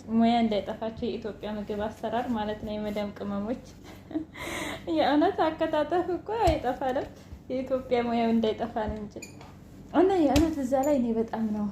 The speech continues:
ዘና ያልኩ ማለት ነው። ሲቀጥል ቤዛ ደግሞ መጭመቅ ሲያቅታት ወዲያ ወዲህ አደረገች እና ዝም ብላ እስከ ውሃው እንፎቅ፣ እንፎቅ፣ እንፎቅ አላደረገችውም ወይ የወኔ ዛሬ? ከዛ በር ሲንኳኳ ናቶ ከፈተና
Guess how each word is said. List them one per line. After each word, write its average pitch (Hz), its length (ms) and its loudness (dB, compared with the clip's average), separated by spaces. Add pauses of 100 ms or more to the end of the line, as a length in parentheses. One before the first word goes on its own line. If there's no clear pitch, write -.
(180)
ዘና 226 320 6 (140)
ያልኩ 214 320 -4 (100)
ማለት 208 360 2
ነው። 208 120 -6 (420)
ሲቀጥል 302 520 4
ቤዛ 247 280 4 (140)
ደግሞ 220 280 2 (520)
መጭመቅ 254 440 2
ሲያቅታት 262 540 0
ወዲያ 233 260 2
ወዲህ 226 260 2
አደረገች 226 540 -2
እና 262 220 0
ዝም 220 280 0
ብላ 220 200 0
እስከ - 240 -8
ውሃው 269 260 2 (340)
እንፎቅ፣ 226 420 0 (140)
እንፎቅ፣ 226 440 2
እንፎቅ 269 380 -4
አላደረገችውም 285 800 0 (100)
ወይ 233 200 4 (120)
የወኔ 208 300 -2 (100)
ዛሬ? 202 220 -2 (640)
ከዛ 349 300 6 (240)
በር 311 320 4
ሲንኳኳ 247 560 -4 (1200)
ናቶ 247 380 6
ከፈተና 220 580 -4